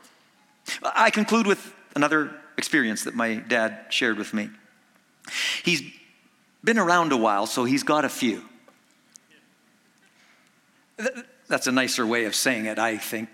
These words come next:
You know, my kids would just say, "Dad, you're old." <laughs> I, I would never say that to you, Dad. I wouldn't.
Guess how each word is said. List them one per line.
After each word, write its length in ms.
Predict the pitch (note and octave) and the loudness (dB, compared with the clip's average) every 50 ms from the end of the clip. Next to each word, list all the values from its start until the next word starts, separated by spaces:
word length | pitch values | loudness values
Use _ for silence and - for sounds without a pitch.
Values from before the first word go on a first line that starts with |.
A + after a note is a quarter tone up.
| - - | -12 -8
You 100 | A#2+ A2+ | -8 -6
know, 100 | G#2+ G#2+ | -4 -2
my 120 | A2 A#2 | -4 -4
kids 280 | A2+ - - A#2 G2+ G#2+ | -4 -4 -6 -8 -6 -8
would 100 | G#2+ F#2+ | -8 -8
just 160 | G#2+ G#2 - | -6 -6 -6
say, 100 | - G#2 | -6 -6
"Dad, 260 | G2 A#2 A2 G#2+ G#2 | -4 -2 -2 -2 0
you're 180 | A2 A2+ A2 A2 | 0 0 0 0
old." 340 | A2+ A#2 G#2+ G2+ G2 - - - - | 0 0 0 -2 -4 -6 -10 -12 -12
<laughs> 120 | - - C#3 C4 - - - - - - - - - | -6 -4 -4 -4 -6 -12 -20 -20 -20 -20 -20 -6 -2
I, 120 | A#2+ C3+ | 0 0
I 80 | C3 C3+ | 0 0
would 100 | C3+ B2+ | 0 -2
never 160 | B2+ A#2+ A#2 | -2 -2 -2
say 160 | - C3 A#2+ | -2 -2 -2
that 220 | G2+ G2 F#2 - | -2 -4 -6 -6
to 100 | - A2 | -6 -6
you, 140 | G2 F#2 F#2 - - - | -6 -8 -8 -12 -16 -10
Dad. 280 | - F#2+ E2+ F2+ F2 - - _ _ _ - | -8 -8 -8 -8 -12 -16 -20 _ _ _ -14
I 80 | - | -8
wouldn't. 360 | A2 G#2 F#2+ - F2 - - | -8 -8 -8 -8 -12 -18 -20